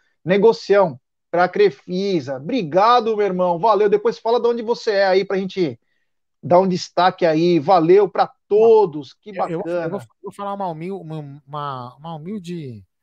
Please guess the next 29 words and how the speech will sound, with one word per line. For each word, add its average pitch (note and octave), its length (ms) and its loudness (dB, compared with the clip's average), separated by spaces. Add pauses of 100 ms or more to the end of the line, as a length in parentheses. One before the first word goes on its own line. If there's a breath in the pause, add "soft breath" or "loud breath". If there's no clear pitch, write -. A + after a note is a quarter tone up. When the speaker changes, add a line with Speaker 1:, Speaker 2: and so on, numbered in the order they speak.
(680)
Speaker 2:
ideia, C3 440 0
né? C#3+ 160 -8
Não, A#3 300 -6
não, D3+ 160 0
uma D#3+ 80 -2
coisa F#3 160 -2
que - 100 -2
eu, E3 60 0
vocês D3+ 500 -2
dois D3 160 2
sabem C#3 240 -2
que - 80 -8
eu A#2+ 40 -10
faço B2 320 -2
isso, A#2+ 240 -8
né? A2+ 80 -6
O A2 60 -4
André A2+ 240 -4
Neri A#2 180 -6
também A2+ 240 -10
sabe A2 260 -6
muito. A#2+ 240 -10
Eu G#2 60 -8
sempre E3+ 220 -14
falo C#3 140 -2
isso - 140 -8
pro A#2+ 120 -10
André, A#2 280 -6 (580 soft breath)
é, A2+ 420 -8